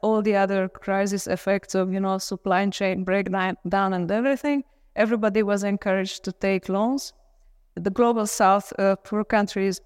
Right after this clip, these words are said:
especially took loans. And now, uh, there is a new debt crisis looming with the same triggering effect that the Fed raised the interest rate of the dollar. Uh, and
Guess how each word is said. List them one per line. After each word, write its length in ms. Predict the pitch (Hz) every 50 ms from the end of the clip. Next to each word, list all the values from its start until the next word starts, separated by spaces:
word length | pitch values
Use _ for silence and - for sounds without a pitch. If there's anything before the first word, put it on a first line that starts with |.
| _ -
especially 680 | 190 - - - 220 240 - - 208 190 180 175 185 - _ _
took 260 | - 202 190 - -
loans. 420 | 180 180 - - 247 277 - - - _ _ _ - _ _ _ _ _ _
And 200 | 202 202 196 202 -
now, 400 | 208 202 202 208 214 214 220 214 - - -
uh, 240 | 196 190 190 190 185 185 - _ _ _ _ _ _ _ _ _ _ _ _
there 180 | - 196 208 202
is 140 | 220 208 214
a 120 | 202 202
new 240 | 208 214 214 214 202
debt 240 | 180 196 196 - -
crisis 540 | - - 190 190 190 - - 185 - - -
looming 560 | 202 240 254 254 254 254 262 254 247 247 226 240 -
with 280 | - 180 196 208 185 175
the 80 | 185 190
same 340 | - - 214 208 202 196
triggering 520 | 190 - 196 190 180 190 190 180 190 196 -
effect 440 | - 170 - - 196 196 190 - -
that 200 | - 190 185 -
the 80 | 185
Fed 400 | - - - 196 180 175 175 190
raised 380 | 185 190 185 185 175 175 190 -
the 320 | 180 180 180 175 180 175 - -
interest 460 | 170 165 190 190 - 185 185 - -
rate 220 | 190 185 185 - -
of 160 | 190 185 175
the 100 | - 180
dollar. 400 | 180 - - 190 208 240 285 311 - - _ _ _ _ _ _ _ _ _ _ _ _ _ _
Uh, 320 | - 190 196 196 190 190 - - _ _ _
and 320 | - 185 180 185 190 190